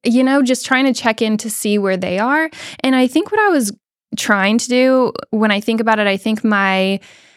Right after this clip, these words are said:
self was kinda going into it trying to see, where am I, like, who am I? <laughs> What am I doing here?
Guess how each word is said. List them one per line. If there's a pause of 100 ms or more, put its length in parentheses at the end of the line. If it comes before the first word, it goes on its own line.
(340)
self
was
kinda
going
into
it
trying
to
see,
where
am
I,
like, (1000)
who
am
I?
<laughs> (120)
What
am
I
doing
here?